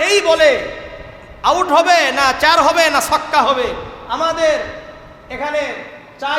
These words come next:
স্টলে আছে কি নাই? যারা এখানে চা স্টলে ব্যবসা করেন, আপনারা এর মধ্যে আছেন, কারণ আপনারা হলো সহযোগী। আপনারা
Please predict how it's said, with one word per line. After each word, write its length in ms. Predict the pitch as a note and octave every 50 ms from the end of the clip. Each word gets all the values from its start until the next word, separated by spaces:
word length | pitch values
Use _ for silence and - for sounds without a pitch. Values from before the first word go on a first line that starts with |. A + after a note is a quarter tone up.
| D4+ -
স্টলে 300 | - - - D4+ D4+ D4+ C#4+ - C#4
আছে 140 | - - C#4 C4
কি 60 | C4+ B3
নাই? 100 | A#3+ A3 - - - - - - - - F3 F3 F#3 - - - - - - - - - - - - - - - - - - - - - - - E3+
যারা 180 | A#3 B3+ D4+ E4+ F4 D#4+
এখানে 240 | - E4 E4 E4 E4+ E4 D#4 D4+ D4+ D#4 -
চা 100 | D4 D4+ E4 E4+ E4 -
স্টলে 220 | - E4+ F4 E4+ D4+
ব্যবসা 240 | D4 C#4+ - - F4 D#4
করেন, 180 | D4+ D4 C4+ B3 B3+ B3
আপনারা 300 | C4 C4 D4 D#4 D#4 E4 E4 D#4+ C#4
এর 60 | C4 A#3+
মধ্যে 180 | A3+ F#3+ F3+ F#3+ E3
আছেন, 200 | E3 - - B2+ B2 - - - - - - - - - - - - - G#3 A3 B3
কারণ 160 | B3+ C#4 D#4 D#4+ E4
আপনারা 260 | E4 E4 F4+ F4+ F#4 F4+ E4+
হলো 120 | F4+ F4+ - -
সহযোগী। 400 | E4 D#4 E4 E4 F4 E4+ F4+ E4+ B3+ - - - - - - - - - - - A#4 B4 A#4 A4+ - - - - - - - - - - - - - - - - - - - - F#3+
আপনারা 240 | G3+ - D4+ D#4+